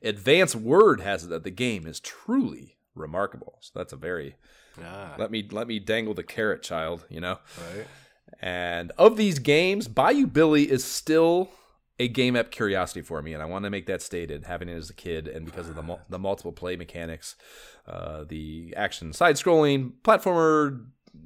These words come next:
Speaker 1: deal, beat 'em up type shit, the Jeep driving, and then the, uh, Zapper stuff. Uh, but, um, I know that that's probably a masochistic thing to bring into our lives, so I don't know.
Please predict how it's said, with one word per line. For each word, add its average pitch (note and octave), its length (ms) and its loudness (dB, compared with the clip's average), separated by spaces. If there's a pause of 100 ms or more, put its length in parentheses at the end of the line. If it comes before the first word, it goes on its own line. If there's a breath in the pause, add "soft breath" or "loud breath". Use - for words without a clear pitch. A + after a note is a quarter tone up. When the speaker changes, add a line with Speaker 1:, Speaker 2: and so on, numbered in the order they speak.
(260)
Speaker 1:
deal, D3 380 6
beat C3+ 220 0
'em C3+ 80 -2
up B2+ 180 2
type B2+ 180 0
shit, - 600 -2 (100)
the G2 80 -10
Jeep A2+ 300 -6
driving, G#2 540 0
and F2+ 160 -12
then F2+ 240 -12
the, E2+ 420 -8 (500 soft breath)
uh, D#2 380 -8
Zapper F#2 420 -4
stuff. D#2 360 -8 (420)
Uh, D2 200 -10
but, D#2+ 420 -8 (840)
um, D2+ 400 -14
I F2 100 -14
know D#2+ 360 -12
that E2 140 -20
that's D#2 160 -16
probably D#2+ 260 -14
a C#2 40 -14
masochistic - 760 -18 (100)
thing D2+ 220 -14
to D2 100 -20
bring D#2 160 -14
into D2+ 140 -18
our D2 100 -14
lives, C#2+ 340 -14
so C#2+ 360 -12
I E2 80 -18
don't D#2+ 120 -16
know. D2 180 -18